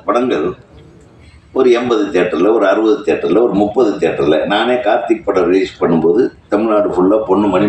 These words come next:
முப்பது தியேட்டர்ல, முப்பத்தஞ்சு தியேட்டர்ல ரிலீஸ் பண்ணோம். ரெண்டாவது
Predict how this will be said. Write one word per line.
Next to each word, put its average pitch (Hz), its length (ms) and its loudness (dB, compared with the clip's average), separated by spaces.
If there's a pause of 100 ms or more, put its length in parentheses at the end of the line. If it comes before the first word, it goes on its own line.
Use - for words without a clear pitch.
முப்பது 98 340 2
தியேட்டர்ல, 92 380 0 (100)
முப்பத்தஞ்சு 98 480 -2
தியேட்டர்ல 92 440 2
ரிலீஸ் 76 280 -4
பண்ணோம். - 240 -16 (1300)
ரெண்டாவது 143 360 2